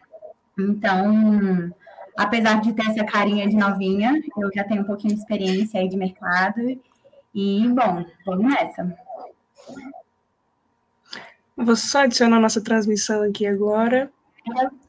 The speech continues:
Speaker 2: Vou botar no cantinho.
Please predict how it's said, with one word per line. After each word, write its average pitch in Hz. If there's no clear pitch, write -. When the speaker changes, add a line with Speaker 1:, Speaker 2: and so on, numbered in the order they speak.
Speaker 2:
Vou -
botar 220
no 208
cantinho. 247